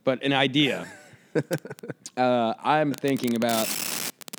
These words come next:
Speaker 1: oh, that was a
Speaker 2: Whoa!
Speaker 1: new sound.
Speaker 2: Talking about Halloween, there's stuff coming out of my computer right
Speaker 1: That
Speaker 2: now.
Speaker 1: was, that was scary.
Speaker 2: It's spooky.
Speaker 1: But, uh, I'm thinking about being D J Deadpool.
Speaker 2: Dude!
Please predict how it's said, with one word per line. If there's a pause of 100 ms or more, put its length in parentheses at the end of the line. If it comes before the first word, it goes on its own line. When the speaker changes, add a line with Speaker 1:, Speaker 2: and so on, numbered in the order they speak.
(260)
Speaker 1:
oh,
that
was
a
Speaker 2:
Whoa!
Speaker 1:
new
sound. (200)
Speaker 2:
Talking
about
Halloween,
there's
stuff
coming
out
of
my
computer
right
Speaker 1:
That
Speaker 2:
now.
Speaker 1:
was,
that
was
scary.
Speaker 2:
It's
spooky. (320)
Speaker 1:
But,
uh,
I'm
thinking
about
being (2250)
D
J
Deadpool. (1800)
Speaker 2:
Dude!